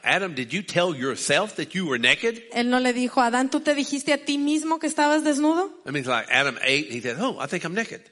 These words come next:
Speaker 2: Y es como que si Adán se comió el, y dijo, "Hoy creo que estoy desnudo."
Speaker 1: See? Yeah, you know, I mean, he didn't say that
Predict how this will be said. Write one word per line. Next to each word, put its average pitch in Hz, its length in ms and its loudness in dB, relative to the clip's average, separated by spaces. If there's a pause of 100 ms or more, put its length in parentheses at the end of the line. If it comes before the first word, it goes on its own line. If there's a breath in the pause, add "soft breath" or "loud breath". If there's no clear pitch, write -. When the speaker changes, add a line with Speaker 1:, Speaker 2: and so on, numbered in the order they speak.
(160)
Speaker 2:
Y 220 140 -10
es - 80 -8
como 247 220 -2
que 226 100 -6
si 220 240 -4
Adán 220 300 0
se 277 80 -2
comió 240 300 2
el, 247 280 0
y 233 140 -2
dijo, 233 280 -2
"Hoy 339 240 2 (140)
creo 277 140 -6
que - 80 -10
estoy 277 180 -2
desnudo." 277 400 0 (1700)
Speaker 1:
See? 254 240 -4 (360)
Yeah, 160 220 -8
you 160 120 -6
know, 139 80 -4
I - 20 -4
mean, 117 120 -6
he 240 100 2
didn't 302 180 -2
say 143 260 2
that 110 300 2